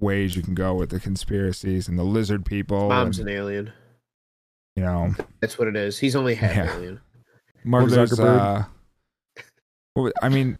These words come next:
Speaker 1: there was a weird ass
Speaker 2: He looks
Speaker 1: release.
Speaker 2: like a fucking alien. <laughs>
Speaker 1: I don't, I don't know if you remember this, Nicholas. Remember when we were, like, obsessed with Nikola Tesla for a little bit? And, uh,
Speaker 2: Yeah.
Speaker 1: there, the C I A did release something that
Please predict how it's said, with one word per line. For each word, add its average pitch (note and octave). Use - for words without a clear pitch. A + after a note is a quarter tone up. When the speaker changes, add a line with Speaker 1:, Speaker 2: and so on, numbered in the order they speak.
Speaker 1:
there A#2+
was D3
a A3
weird C3+
ass B2
Speaker 2:
He C3+
looks A2+
Speaker 1:
release. G#2
Speaker 2:
like G2
a F#2+
fucking -
alien. C3
<laughs> -
Speaker 1:
I A2
don't, D#3+
I G#2
don't D#3+
know B2+
if G2+
you G#2+
remember G#2
this, F2+
Nicholas. D2
Remember D#3
when D3
we C#3
were, A2
like, G#2
obsessed G2+
with E2+
Nikola F2+
Tesla F#2+
for G#2+
a G#2+
little A2
bit? B2
And, G2+
uh, D#2+
Speaker 2:
Yeah. F#2
Speaker 1:
there, G#2
the G#2+
C A#2+
I A2+
A G#2+
did G2+
release F#2
something G#2+
that F#2+